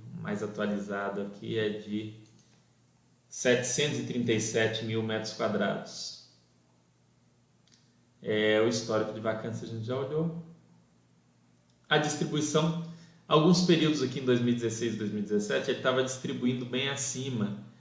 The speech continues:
do resultado, mas isso era por causa de resultados que ele tinha acumulado de períodos anteriores, ok? Aí ele fez essas distribuições maiores. No geral, é um fundo que distribui aquilo que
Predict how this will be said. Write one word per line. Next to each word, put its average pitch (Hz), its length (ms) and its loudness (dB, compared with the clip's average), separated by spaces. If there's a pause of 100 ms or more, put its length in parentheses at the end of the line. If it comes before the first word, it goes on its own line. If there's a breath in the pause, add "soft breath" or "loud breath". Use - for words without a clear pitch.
(220 loud breath)
do 117 100 0
resultado, 113 600 4
mas 107 180 2
isso 117 200 -2
era 123 120 2
por - 120 -6
causa 120 200 -2
de 123 160 -4
resultados 123 580 2
que - 80 -4
ele 120 120 0
tinha 123 200 -4
acumulado 117 600 0
de - 60 -10
períodos 113 400 0
anteriores, 113 800 0
ok? 113 520 -8 (540 soft breath)
Aí 104 120 0
ele 107 140 2
fez 110 240 2
essas 110 320 0
distribuições 107 760 -8
maiores. 113 600 -2 (880)
No 147 160 0
geral, 123 640 4 (180)
é 127 80 -2
um 127 140 2
fundo 127 360 -4
que - 140 -12
distribui 127 600 2
aquilo 131 340 0
que 131 680 -4